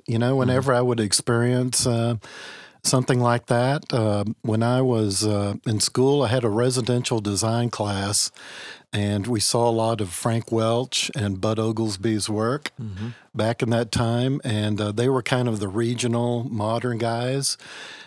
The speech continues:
Speaker 1: And, uh, and when you got to really experience one of their projects,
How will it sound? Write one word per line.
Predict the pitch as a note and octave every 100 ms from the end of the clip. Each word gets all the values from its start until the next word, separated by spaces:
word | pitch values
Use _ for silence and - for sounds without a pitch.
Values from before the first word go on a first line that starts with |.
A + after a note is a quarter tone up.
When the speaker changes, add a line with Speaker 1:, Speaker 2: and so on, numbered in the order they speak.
| -
Speaker 1:
And, | G#2+ G#2 G#2 G#2 G#2
uh, | G2+ G2+ G#2+
and | A2+ A2
when | D#3
you | D3+
got | A2+ A#2+ C3
to | - G2+
really | A#2+ C3 B2+
experience | G#2 - - A#2 A#2+ C3 C#3 - - - _
one | A2+ A#2+
of | A#2+
their | G#2+ F#2+
projects, | - A#2 A#2+ B2 B2+ C#3 - -